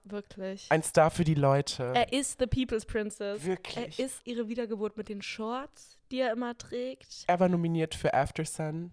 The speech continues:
Speaker 2: Leute, schaut euch diesen Film an. Sandra, wenn du dir einen der Filme anschaust, die nominiert waren, er hätte gewinnen sollen. Es hätte einfach jemand Irisches gewinnen sollen. Halb Irland war auch nominiert, aber nein, keinen Preis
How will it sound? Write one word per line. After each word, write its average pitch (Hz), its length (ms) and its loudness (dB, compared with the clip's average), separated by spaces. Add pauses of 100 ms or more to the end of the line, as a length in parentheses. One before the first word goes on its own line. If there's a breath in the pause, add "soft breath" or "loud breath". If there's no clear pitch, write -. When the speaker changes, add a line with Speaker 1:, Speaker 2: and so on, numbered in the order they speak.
(160)
Speaker 2:
Leute, 147 580 -8
schaut - 360 -2
euch 151 120 -2
diesen 139 220 -2
Film 131 240 0
an. 135 120 2
Sandra, 156 280 4
wenn 151 120 4
du 139 60 0
dir 147 200 0
einen 170 300 4
der 160 100 2
Filme 151 320 0
anschaust, 123 540 -4
die 131 60 -4
nominiert 135 420 -6
waren, 120 300 -4 (180 loud breath)
er - 80 0
hätte 143 200 0
gewinnen 135 360 -2
sollen. 123 420 -4 (100)
Es - 140 -6
hätte 170 160 0
einfach 139 180 -2
jemand 139 320 -6
Irisches 143 460 -4
gewinnen 104 380 -10
sollen. 101 380 -8 (260 loud breath)
Halb 202 280 4
Irland 160 280 -2
war 143 120 0
auch - 140 -4
nominiert, 143 640 0 (280 loud breath)
aber 143 200 4
nein, 147 400 2 (480 loud breath)
keinen 156 240 6
Preis 123 420 2